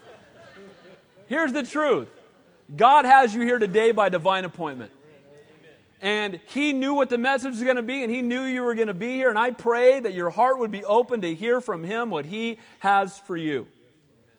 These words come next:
Here's the good news. You've been, you're gonna hear for forty-five minutes to an hour. I've been dealing with this for a week, okay?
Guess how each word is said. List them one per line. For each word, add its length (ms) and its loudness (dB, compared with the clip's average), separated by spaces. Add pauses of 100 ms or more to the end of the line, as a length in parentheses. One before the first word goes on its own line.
(360)
Here's 160 -4
the 60 -4
good 180 -2
news. 260 -2
You've 140 -4
been, 160 -4
you're 180 -4
gonna 160 -2
hear 160 2
for 160 -4
forty-five 500 -2
minutes 260 -8
to 100 -6
an 80 -6
hour. 280 0
I've 200 0
been 200 -8
dealing 220 -2
with 80 -4
this 180 -6
for 220 -4
a 80 0
week, 300 -6
okay? 340 -6